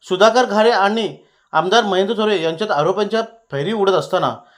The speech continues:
नितीन सावंत मात्र शांत असल्याचे दिसत आहे. मात्र या तिघांमधील वातावरण गडूल करीत या शर्यतीत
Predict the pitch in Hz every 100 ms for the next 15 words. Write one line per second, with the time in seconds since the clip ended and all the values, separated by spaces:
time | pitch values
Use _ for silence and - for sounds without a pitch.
0 | _ 151 156 247 247 185 233 233 196 185
1 | 220 - 156 170 202 - 196 208 208 139
2 | 156 113 92 - _ _ _ _ _ _
3 | _ 120 131 135 151 151 131 165 165 180
4 | 160 131 - 185 185 165 151 175 214 220
5 | 208 - _ _ _ 127 170 254 240 220
6 | 233